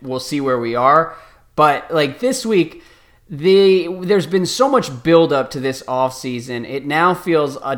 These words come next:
tiny bit anticlimactic, and, um, and I think a big part of that is Kevin Durant and his injury. It, it's just really frustrating.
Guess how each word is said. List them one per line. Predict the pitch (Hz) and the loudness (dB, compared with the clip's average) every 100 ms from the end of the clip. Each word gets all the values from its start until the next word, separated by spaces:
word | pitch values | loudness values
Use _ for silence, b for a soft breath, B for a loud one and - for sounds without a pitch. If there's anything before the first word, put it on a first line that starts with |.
| - | -8
tiny | - 170 185 202 | -6 -2 -2 -2
bit | 165 160 151 - | 0 2 2 -2
anticlimactic, | 139 143 143 - 135 127 135 151 156 - - | -8 -6 -6 -8 -6 -2 0 0 -4 -10 -6
and, | 135 135 127 | -4 -2 -2
um, | 131 127 127 120 | 0 0 0 -4
and | 139 139 | -6 -6
I | |
think | 135 214 | -4 -4
a | |
big | 175 165 165 | -4 -4 -6
part | - 170 170 | 0 2 2
of | 156 | 0
that | 147 139 - | 0 0 -2
is | 147 131 | -8 -8
Kevin | - 151 147 | -6 -6 -6
Durant | 135 131 160 190 - | -6 -4 -4 -6 -10
and | - 131 | -10 -8
his | 131 143 | -8 -6
injury. | 143 196 185 120 80 - | -6 -6 -6 -8 -10 -10
It, | 131 123 | -8 -6
it's | 131 127 | -8 -10
just | - 135 | -12 -12
really | 135 139 165 | -6 -4 -2
frustrating. | 170 - 147 - 143 127 127 123 | -4 -2 -2 -2 -6 -6 -6 -8